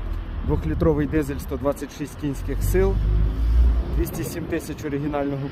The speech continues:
пробігу, на новесенькій резині, жодних вкладень не потребує, постановка на облік тисячу п'ятсот гривень, два сімдесят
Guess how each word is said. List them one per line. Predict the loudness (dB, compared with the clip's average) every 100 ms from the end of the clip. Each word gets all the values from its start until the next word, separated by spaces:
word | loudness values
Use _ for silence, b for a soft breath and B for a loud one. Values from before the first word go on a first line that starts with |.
| -2
пробігу, | -2 0 -2 0
на | 0
новесенькій | 0 0 0 0 -2 0 0
резині, | 0 0 0 0 -2 -6 -10 -8 -8 -6 -6 -6 -6 -6 -4
жодних | -4 -4 -2
вкладень | 0 2 0
не | 0
потребує, | -2 -4 -2 2 2
постановка | 0 -6 -2 -2 -2 -4
на | -2
облік | -2 -2 -6 -8
тисячу | -8 -8 -10 -14
п'ятсот | -10 -8 -6 -6
гривень, | -4 -2 -2 -4 -8 -16 -14 -12 -12 -12 -12 -12 -10 -8 -6 -6 -6
два | -2 -2
сімдесят | 0 -2 0 0 0